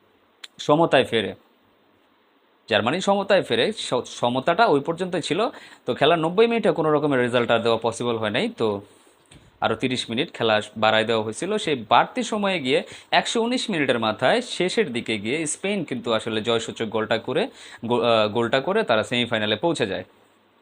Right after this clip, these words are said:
দর্শক, এই খেলাটা যারা দেখেন নাই, তারা যদি এই খেলাটা দেখতেন, আপনাদের কাছে মনে হইতো যেন আপনারা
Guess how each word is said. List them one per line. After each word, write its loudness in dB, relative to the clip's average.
দর্শক, 6
এই 2
খেলাটা 4
যারা 6
দেখেন 2
নাই, 2
তারা 4
যদি 0
এই 2
খেলাটা 2
দেখতেন, 0
আপনাদের -2
কাছে -4
মনে -4
হইতো -4
যেন -2
আপনারা 0